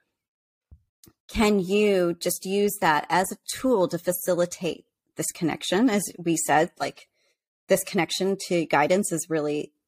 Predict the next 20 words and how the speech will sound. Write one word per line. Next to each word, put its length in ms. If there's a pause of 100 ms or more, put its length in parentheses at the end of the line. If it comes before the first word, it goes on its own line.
(340)
the 80
most 200
important 340
one 140
that 80
you 120
can 160
develop 440
spiritually 920
when 120
it 60
comes 200
to 80
a 40
spiritual 440
practice 600 (800)
and 320
exploring 520
your 140
divinity. 580